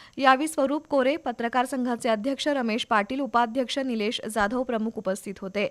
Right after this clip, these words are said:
यावेळी मान्यवरांच्या हस्ते बाळशास्त्री जांभेकर यांच्या प्रतिमेचं पूजन करण्यात आलं.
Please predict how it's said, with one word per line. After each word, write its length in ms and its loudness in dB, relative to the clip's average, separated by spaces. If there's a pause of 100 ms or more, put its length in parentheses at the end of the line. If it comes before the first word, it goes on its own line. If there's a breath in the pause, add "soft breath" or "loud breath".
(400 loud breath)
यावेळी 260 6
मान्यवरांच्या 720 2
हस्ते 340 -2
बाळशास्त्री 640 2
जांभेकर 440 0
यांच्या 280 -2
प्रतिमेचं 500 -4
पूजन 320 -2
करण्यात 360 -2
आलं. 140 4